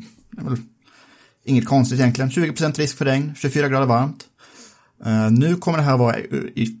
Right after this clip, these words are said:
lite drygt en månad senare, en och en halv månad senare på året än förra året.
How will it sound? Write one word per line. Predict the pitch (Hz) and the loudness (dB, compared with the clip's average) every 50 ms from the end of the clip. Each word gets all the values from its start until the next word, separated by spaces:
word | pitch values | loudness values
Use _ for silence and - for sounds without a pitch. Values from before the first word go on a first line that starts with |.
| _ - | _ -8
lite | 165 170 - | -4 -2 0
drygt | 131 127 123 127 - | 0 0 0 0 0
en | 131 117 117 | 2 4 4
månad | 123 135 143 131 117 120 135 160 175 180 175 190 190 190 - - - | 4 4 4 4 2 4 4 2 2 2 0 -2 -6 -10 -14 -14 -12
senare, | - - - 165 156 147 143 139 139 151 165 - - _ _ _ _ _ _ _ _ _ _ _ _ _ _ _ _ _ _ | -10 -6 -4 -2 -2 0 0 0 -2 -2 -2 -4 -10 _ _ _ _ _ _ _ _ _ _ _ _ _ _ _ _ _ _
en | - 139 139 | -4 -2 0
och | 139 139 | 2 2
en | |
halv | 131 139 143 151 156 | 2 2 0 0 0
månad | 151 151 147 151 156 151 | -2 0 0 0 0 0
senare | - 165 147 139 139 131 | 0 -2 0 0 0 -2
på | - - - 139 | -2 -2 -2 0
året | 131 127 139 151 - - | 0 0 0 -2 -2 0
än | 131 123 123 123 120 120 123 - | 2 4 4 4 4 2 0 -2
förra | - - 135 127 113 123 139 | -2 0 0 2 2 2 2
året. | 143 120 113 117 147 165 - | 2 2 2 2 0 -2 -4